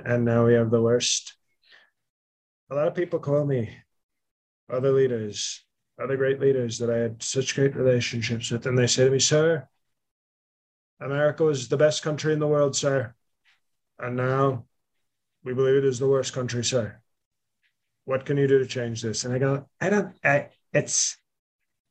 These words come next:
it, believe me, it's not what I wanted. And it's not what America wanted. But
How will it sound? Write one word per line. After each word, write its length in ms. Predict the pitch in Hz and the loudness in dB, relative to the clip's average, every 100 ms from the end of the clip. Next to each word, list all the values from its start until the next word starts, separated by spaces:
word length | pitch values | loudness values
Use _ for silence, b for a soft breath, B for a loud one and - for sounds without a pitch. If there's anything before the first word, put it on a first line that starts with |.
| _ | _
it, 280 | - - - _ _ _ _ _ _ _ _ _ _ _ - | -14 -14 -16 _ _ _ _ _ _ _ _ _ _ _ -8
believe 300 | 151 190 139 | -2 0 0
me, 240 | 135 113 _ _ _ - | -6 -8 _ _ _ -4
it's 200 | 143 - | -2 2
not 160 | 147 151 | 2 2
what 100 | 147 | 2
I 80 | 135 | 2
wanted. 360 | 123 117 110 101 - _ _ - | -2 -4 -6 -10 -18 _ _ -4
And 140 | 127 | -4
it's 160 | 117 - | -2 -2
not 180 | 135 151 | -2 2
what 100 | 143 | 2
America 480 | 139 127 120 120 113 | 2 2 -2 -2 -2
wanted. 400 | 113 113 113 117 | -2 -2 0 4
But 260 | 131 - | 4 2